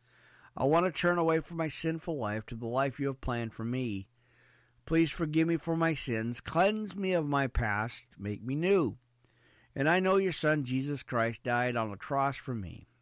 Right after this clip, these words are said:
I believe in my heart that you raised him from the dead. And at this very moment, brothers and sisters, I accept,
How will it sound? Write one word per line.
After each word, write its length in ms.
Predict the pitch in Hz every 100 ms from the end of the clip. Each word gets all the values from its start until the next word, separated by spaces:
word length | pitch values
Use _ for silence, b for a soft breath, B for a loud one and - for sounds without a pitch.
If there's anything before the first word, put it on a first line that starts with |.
| -
I 60 | 117
believe 320 | 127 143 156
in 80 | 160
my 160 | 160
heart 320 | 135 135 131
that 180 | - -
you 80 | 143
raised 340 | 120 117 113
him 140 | 127 117
from 240 | 123 113
the 60 | 107
dead. 480 | 101 120 104 80 - b b b b b
And 100 | 127
at 160 | 160 170
this 200 | 180 135
very 560 | 131 147 196 254 294
moment, 720 | 269 240 277 214 92 - - - _ _ _ _ _ -
brothers 260 | 120 139
and 100 | 139
sisters, 600 | - 101 - - - - _ _ _ b b b b b b b b -
I 320 | 165 196 214
accept, 800 | - 190 - 190 180 196 -